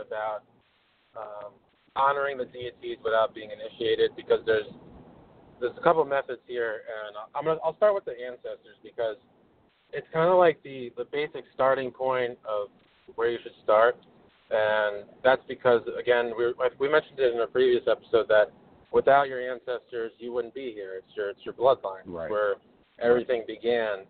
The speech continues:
Speaker 1: Um, and for me personally, the altar, and this is, um, this is all about energy transfer. I mean, um, you can I, I'm still saying you can still pray and talk to your, your ancestors and your spiritual guides and all that too.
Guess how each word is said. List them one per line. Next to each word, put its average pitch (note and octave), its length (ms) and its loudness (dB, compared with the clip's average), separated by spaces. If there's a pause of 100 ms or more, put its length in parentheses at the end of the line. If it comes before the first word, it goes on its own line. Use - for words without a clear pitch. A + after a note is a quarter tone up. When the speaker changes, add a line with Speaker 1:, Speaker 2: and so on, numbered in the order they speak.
(100)
Speaker 1:
Um, G#2 280 0 (720)
and C3 160 -2
for C#3 140 4
me D3+ 200 4
personally, E3 460 2
the C#3 100 -2
altar, C3+ 720 -4
and D3 120 -8
this F#3+ 160 -6
is, G#3 160 -12
um, C3+ 240 -2 (880)
this F3+ 140 -4
is G#3 100 -12
all F#3+ 180 8
about C3+ 340 2
energy C#3 380 -4
transfer. C3 540 -8 (180)
I C3+ 60 -14
mean, C3+ 100 -6
um, B2+ 200 -2
you C#3+ 100 -10
can B2+ 280 -2 (800)
I, B2+ 280 -6 (200)
I'm C3+ 280 2
still E3+ 220 4
saying D3 200 -2
you B2 60 -6
can - 180 -16
still - 260 -4
pray A#2 180 2
and G2 120 -12
talk A2 260 -4
to A2 60 -18
your, G2 260 -6 (180)
your F#2 180 -18
ancestors G#2 640 -2
and - 80 -16
your - 160 -20
spiritual A2 300 -2
guides G2 160 2
and G2 100 -10
all F#2+ 100 -2
that F#2 260 -8
too. B2 260 4